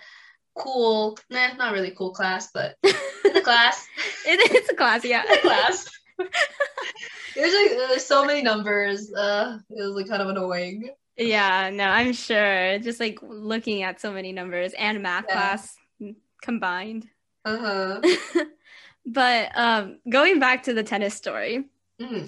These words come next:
Speaker 2: it was really funny 'cause everyone thought you were a freshman.
Speaker 1: Yeah.
Speaker 2: And so when we found out you were a junior, we were so shocked. And then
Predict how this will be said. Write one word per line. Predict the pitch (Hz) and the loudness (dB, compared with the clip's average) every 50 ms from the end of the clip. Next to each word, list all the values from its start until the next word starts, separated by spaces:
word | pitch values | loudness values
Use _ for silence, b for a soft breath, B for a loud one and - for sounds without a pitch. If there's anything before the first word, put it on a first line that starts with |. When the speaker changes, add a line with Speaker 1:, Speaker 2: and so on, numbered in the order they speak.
| - _ _ | -12 _ _
Speaker 2:
it | - | 0
was | 247 254 226 | 0 2 2
really | 254 285 302 311 | 2 2 2 4
funny | 302 247 226 220 208 185 | 2 2 0 0 0 -4
'cause | - - 247 214 202 196 208 - - - _ _ _ _ - | -4 -2 0 0 0 0 -2 -8 -16 -20 _ _ _ _ -2
everyone | 247 240 277 302 311 320 320 | 0 0 2 2 2 2 2
thought | 302 277 226 202 | 2 0 0 0
you | 202 196 | -2 -2
were | 202 202 196 | -2 -2 -2
a | 208 | -2
freshman. | - - - 220 - - - 58 - 262 269 B B B B B B B B - 220 | -4 -8 -10 -12 -12 -16 -16 -14 -14 -14 -14 B B B B B B B B -4 0
Speaker 1:
Yeah. | 220 208 208 208 208 208 214 | 2 2 2 2 2 -2 -4
Speaker 2:
And | - - - - | -10 -14 -16 -18
so | - - - 240 226 220 | -8 0 2 2 4 2
when | 220 220 240 240 233 | 2 0 -2 -2 0
we | 240 247 240 233 - _ _ | 0 -2 -4 -6 -12 _ _
found | - 226 226 247 277 269 | 2 2 4 4 2 2
out | 247 247 240 226 - | 2 2 2 0 -2
you | 220 214 214 214 | -6 -6 -6 -6
were | 214 220 214 190 | -4 -4 -4 -4
a | - - 208 | -4 -4 -6
junior, | 190 185 - - 233 233 240 240 233 208 202 202 202 202 208 233 233 b b b b _ | -8 -8 -8 -6 -4 -2 -2 -2 -2 -4 -4 -4 -4 -4 -4 -6 -8 b b b b _
we | 226 226 233 226 | -6 -4 -4 -2
were | 220 226 226 214 208 | -2 -2 -2 -4 -6
so | - - - - - 269 262 254 262 269 269 247 - - | -10 -16 -20 -6 -2 0 2 2 2 2 0 -2 -2 -8
shocked. | 233 - - - - 240 226 208 208 233 240 - - _ _ - | -12 -10 -12 -4 0 2 2 2 2 0 -2 -6 -14 _ _ -4
And | 233 226 233 | -2 0 0
then | 226 220 226 226 220 - | 0 0 0 -2 -6 -8